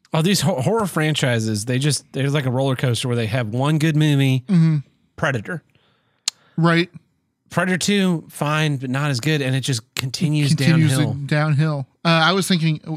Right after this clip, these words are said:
Speaker 2: Final Destination.
Speaker 1: Yes.
Speaker 2: Uh, Final Destination two is all right.
Speaker 1: Yeah, but they have to,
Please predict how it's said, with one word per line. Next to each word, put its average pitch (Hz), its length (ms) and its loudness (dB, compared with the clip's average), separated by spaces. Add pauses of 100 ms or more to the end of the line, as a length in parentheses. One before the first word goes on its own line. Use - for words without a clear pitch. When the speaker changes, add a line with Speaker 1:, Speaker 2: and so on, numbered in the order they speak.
Speaker 2:
Final 190 300 2
Destination. 160 600 0 (760)
Speaker 1:
Yes. - 480 -2 (300)
Speaker 2:
Uh, 156 500 2 (960)
Final 254 260 0
Destination 226 480 2
two 208 380 2
is 165 200 0
all 190 340 0
right. 190 340 0 (1000)
Speaker 1:
Yeah, 214 240 2
but 165 160 -2
they 175 160 2
have 185 300 0
to, 147 340 0